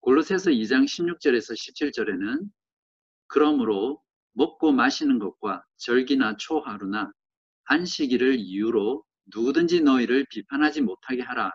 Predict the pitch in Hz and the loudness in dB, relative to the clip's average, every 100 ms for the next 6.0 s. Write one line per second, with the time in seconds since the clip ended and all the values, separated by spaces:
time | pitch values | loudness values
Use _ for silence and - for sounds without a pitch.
0 | - _ _ _ _ _ 143 160 - 117 | -10 _ _ _ _ _ 2 2 2 0
1 | 117 156 147 - 101 110 139 135 113 123 | 2 2 -2 -6 -4 2 4 4 2 -2
2 | - 110 123 139 127 113 123 117 95 - | -6 -6 -2 0 0 -2 -2 -2 -4 -10
3 | _ _ _ _ _ 117 117 104 135 240 | _ _ _ _ _ 0 0 2 2 0
4 | - _ _ _ _ - 107 127 - - | -2 _ _ _ _ -4 -2 -2 -4 -2
5 | 101 95 120 123 - 110 - 107 87 | -2 0 -2 -4 -8 -12 -4 -4 -4